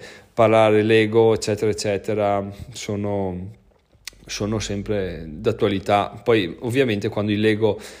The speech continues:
tornerà di moda dire "investire in Lego è una figata", eh, il mio video sui Lego sarà là e verrà visto da, da ancora più persone. Quindi se volete iniziare,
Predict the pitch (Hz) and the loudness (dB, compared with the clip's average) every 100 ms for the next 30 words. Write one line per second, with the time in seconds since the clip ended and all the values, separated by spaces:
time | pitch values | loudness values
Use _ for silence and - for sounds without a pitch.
0 | - - 120 113 113 117 120 113 110 117 | -12 -2 2 4 4 4 2 0 2 4
1 | 120 113 110 123 113 107 98 123 117 113 | 4 2 2 2 2 0 -4 -4 2 2
2 | 113 104 101 143 110 98 - 127 139 - | 2 0 -2 2 4 4 4 4 2 -4
3 | - - - _ _ - 110 101 120 123 | -20 -20 -20 _ _ -10 -4 -2 0 2
4 | 107 110 98 - 120 95 117 - 92 95 | 2 2 0 0 0 0 -2 -2 -2 0
5 | 92 87 - 107 101 104 101 92 90 92 | 0 0 -2 -4 -2 -2 0 0 0 -4
6 | - 113 98 87 65 104 101 101 117 101 | -4 -4 -2 -4 -4 -2 -2 2 0 2
7 | 113 113 98 - 101 95 107 104 101 - | -2 -4 -4 -4 -4 -4 -6 -4 -4 0
8 | 139 131 117 120 120 104 98 - 147 147 | 0 4 4 4 2 0 -2 2 4 4
9 | 165 170 | 4 2